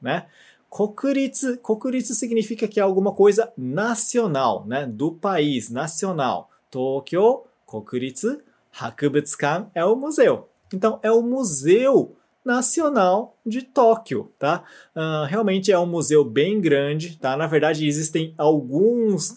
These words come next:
prédios lá, tá? Não é só um, é um conjunto de prédios e,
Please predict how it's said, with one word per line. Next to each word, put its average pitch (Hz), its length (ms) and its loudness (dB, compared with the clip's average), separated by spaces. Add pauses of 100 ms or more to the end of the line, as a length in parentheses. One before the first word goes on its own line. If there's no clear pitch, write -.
(100)
prédios 131 600 0
lá, 113 280 0
tá? 135 160 -2
Não 120 220 -2
é 139 60 0
só - 340 -2
um, 147 280 -4 (180)
é 139 100 -2
um 131 80 -6
conjunto 156 540 -4
de - 100 -8
prédios 143 640 0 (320)
e, 277 240 -4